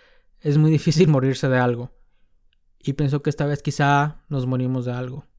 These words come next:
Y fíjate qué mediocre suena, ¿no? Hasta qué punto he llegado o hemos llegado. Tristísimo. Espero que el próximo partido no sea así. Ojalá ganara en Puebla.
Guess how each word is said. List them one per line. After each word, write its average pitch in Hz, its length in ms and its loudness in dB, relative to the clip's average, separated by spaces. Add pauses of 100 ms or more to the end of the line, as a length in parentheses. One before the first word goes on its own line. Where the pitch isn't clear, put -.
(1200)
Y - 80 -20
fíjate 151 400 -6
qué 139 120 -2
mediocre 139 380 -4
suena, 127 300 -6
¿no? 131 200 -10 (960)
Hasta 135 280 -6
qué 139 140 -2
punto 147 420 -2
he 139 100 0
llegado 123 340 -4
o 123 180 -8
hemos 135 280 -2
llegado. 127 400 -8 (880)
Tristísimo. 131 500 -4 (2000)
Espero 143 400 -2
que 147 80 -4
el 131 60 -6
próximo 143 300 -2
partido 131 340 -6
no 127 120 -4
sea 127 120 -8
así. - 320 -16 (720)
Ojalá 131 380 -4
ganara 135 280 -2
en 139 140 -2
Puebla. 131 420 -8